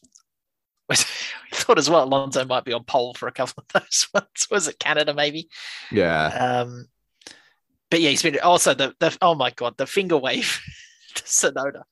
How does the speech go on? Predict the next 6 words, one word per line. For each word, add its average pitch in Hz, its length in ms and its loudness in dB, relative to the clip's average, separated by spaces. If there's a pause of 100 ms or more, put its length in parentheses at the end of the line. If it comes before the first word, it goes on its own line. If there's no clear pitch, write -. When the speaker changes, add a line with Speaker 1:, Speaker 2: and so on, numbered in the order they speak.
(400)
Speaker 2:
<laughs> 165 920 0
Speaker 1:
Oh 170 240 6
my 120 160 -2 (220)
goodness. - 560 -6 (140)
Incredible. 139 580 -2 (1080)
Um, 123 540 -2